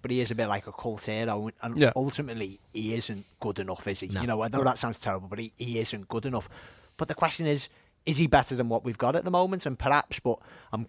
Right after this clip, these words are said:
Speaker 1: I'm going away from the <laughs> original question
Speaker 2: <laughs>
Speaker 1: there. But yeah, uh, uh, Bernard would have liked to kept Walker on, on,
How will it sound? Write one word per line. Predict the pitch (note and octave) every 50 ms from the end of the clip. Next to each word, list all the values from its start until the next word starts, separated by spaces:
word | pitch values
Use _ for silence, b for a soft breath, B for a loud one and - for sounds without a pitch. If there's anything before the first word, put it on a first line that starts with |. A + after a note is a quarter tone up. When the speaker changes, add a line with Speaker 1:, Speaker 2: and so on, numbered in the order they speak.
| -
Speaker 1:
I'm | - C3
going | C#3 C3 A#2+
away | B2 C3+ C#3 D#3+
from | - D#3+ D3
the | C#3 E3
<laughs> | C#3+ B2
original | D3+ - C#3 A#2 A#2 B2
question | A#2 - - B2+ - E3+ D#3 D#3 C#3+
Speaker 2:
<laughs> | D3 C#3 C3+
Speaker 1:
there. | C#3+ C#3 C3 B2
But | A2 C3 A#2
yeah, | C#3 C3+ C3 C3 -
uh, | C#3+
uh, | C#3+ C3+ - C3+ - - - - _
Bernard | C#3 C#3+ C#3+ D3+ D#3 D#3 D3+ D3 D3 - - b b b b b b b b b b b
would | D3 D#3
have | D3+ D3+
liked | C#3+ C3+ -
to | -
kept | - - B2+ - C#3 C#3+ -
Walker | - D3 D3 C#3 - A#2
on, | - B2+ B2+
on, | B2+ B2+ C3 C#3